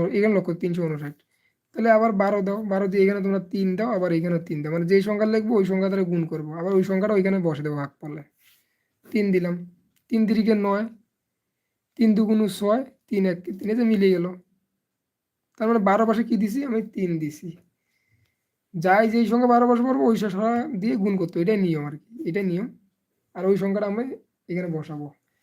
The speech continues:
আর এই যে একশো তেইশ কি তিন দ্বারা গুণ করলে তিন ছয় নয় হয়। ছোট্ট একটা রুলস আবার বলে দিই, শেষ। তার মানে অ্যান্সার হলো আমার তেষট্টি। তার মানে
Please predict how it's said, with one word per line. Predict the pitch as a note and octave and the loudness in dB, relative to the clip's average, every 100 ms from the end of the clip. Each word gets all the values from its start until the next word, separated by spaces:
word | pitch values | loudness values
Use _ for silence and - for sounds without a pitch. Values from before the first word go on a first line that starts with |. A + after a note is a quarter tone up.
| _ _ - | _ _ -10
আর | F3 | -4
এই | |
যে | F#3 F#3 | 0 0
একশো | F#3 G3 | -2 -2
তেইশ | G#3 G3 | 0 0
কি | F#3+ | -2
তিন | G3 G3 | 0 0
দ্বারা | G3 | 0
গুণ | G3 G3+ | 0 -2
করলে | A#3+ F#4+ - _ _ _ _ - | -4 -6 -12 _ _ _ _ -10
তিন | F3 D#3+ | -6 -6
ছয় | - G3+ A3 | -8 -8 -6
নয় | F3+ D#3 | -4 -6
হয়। | D3 D3 - _ _ - | -8 -12 -18 _ _ -6
ছোট্ট | B3 - B3+ | -6 -2 2
একটা | B3 A#3 | 2 2
রুলস | B3+ A#3+ | 0 -2
আবার | G3+ G3+ G3+ | -2 -2 -2
বলে | G3+ | -2
দিই, | C4 - - - | -4 -8 -12 -14
শেষ। | D#3+ - _ _ | -14 -14 _ _
তার | G3 F#3+ | -8 -6
মানে | G3 - - | -4 -6 -8
অ্যান্সার | F3+ F3 | -6 -4
হলো | G#3+ | -6
আমার | G3+ G3 | -6 -6
তেষট্টি। | E3 D#3+ _ - _ _ _ _ _ _ | -8 -10 _ -20 _ _ _ _ _ _
তার | G#3 | -2
মানে | G#3+ | 0